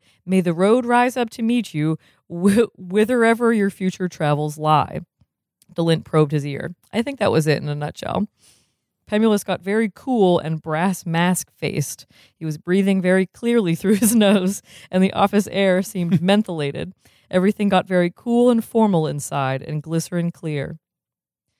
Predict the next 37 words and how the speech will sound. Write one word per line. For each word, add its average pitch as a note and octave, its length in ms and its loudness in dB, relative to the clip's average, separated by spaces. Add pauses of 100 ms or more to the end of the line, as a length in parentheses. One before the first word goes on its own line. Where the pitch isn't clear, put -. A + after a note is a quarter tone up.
(360)
"Obs, A#3+ 380 2
before A#3+ 340 2
anything A#3+ 380 2
gets G3 200 -4
nailed F#3+ 260 2
in F3 100 -2
stone, G#3 440 -2
that E3+ 160 -2
we'll F3+ 200 0
all, F3 340 2
I F3+ 160 2
promise A3 580 -2
you, D3 240 -4 (220)
and D#3 100 -10
Missus F3 300 0
Ink, D3+ 240 0
will D#3+ 220 2
all A3 320 4
of F3+ 100 0
us E3 180 0
regret," D#3+ 440 -4 (920)
Delindt E3+ 260 0
said, D#3+ 280 0 (100)
"I B3+ 140 6
was E4+ 180 -2
given C#4+ 260 -2
to G#3+ 120 2
understand F#3 680 0
you F3+ 160 -4
can E3+ 140 -6
either D#3 200 -4
finish B3+ 380 2
out G#3+ 140 4
the F3 80 -6
term G3 280 0
for - 140 -8
credit, A3 440 0